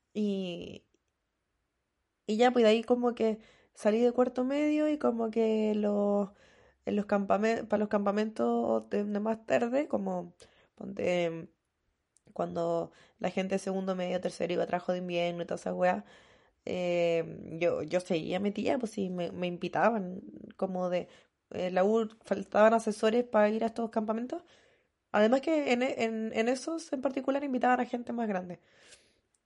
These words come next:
Entonces, tuve hasta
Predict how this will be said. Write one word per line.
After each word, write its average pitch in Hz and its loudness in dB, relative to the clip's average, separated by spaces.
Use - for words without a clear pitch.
Entonces, 196 -2
tuve 214 4
hasta 185 -2